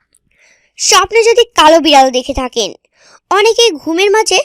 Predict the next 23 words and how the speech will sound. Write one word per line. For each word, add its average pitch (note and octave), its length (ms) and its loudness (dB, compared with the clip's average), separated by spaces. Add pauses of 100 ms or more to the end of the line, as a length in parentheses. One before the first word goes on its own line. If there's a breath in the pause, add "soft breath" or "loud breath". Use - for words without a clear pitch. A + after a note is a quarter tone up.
(220)
স্বপ্নে D4+ 300 -2 (100)
দেখে G4 220 -4
থাকেন G#4+ 200 -2 (160)
কালো C#4+ 260 2
বিড়াল, A3 260 0 (500 soft breath)
তবে G4+ 200 2 (100)
এর A4+ 160 2
ব্যাখ্যা E4+ 380 2
কি? F#3+ 120 -8 (2250 soft breath)
তবে G4+ 200 2 (160)
সাবধান D4+ 380 0 (100)
থাকুন, A#3+ 300 -8 (180)
কারণ A4 240 2 (160)
শাস্ত্র F#4+ 340 -4 (140)
মতে A4 240 -2 (220)
বলা C#4 240 4
হয়ে G4+ 240 -2
থাকে A4 200 -2 (160)
কালো D4 260 2
বিড়াল G4 300 0
দেখা G#4 180 -2 (180)
অত্যন্তই G4 560 -4 (200)
অশুভ। C#4 260 -2